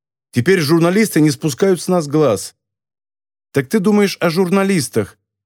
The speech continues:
"Нет, я думаю о том, что закон распространяется,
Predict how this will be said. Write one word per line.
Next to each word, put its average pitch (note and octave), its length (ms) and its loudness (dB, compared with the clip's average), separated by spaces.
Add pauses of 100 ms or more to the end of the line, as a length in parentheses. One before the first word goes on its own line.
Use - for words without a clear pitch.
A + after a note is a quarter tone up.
(460)
"Нет, C3+ 360 2
я A2 120 0
думаю C#3+ 380 2
о B2 40 -2
том, F#3 220 0
что D3 180 -2
закон C#3+ 360 0
распространяется, B2 880 -2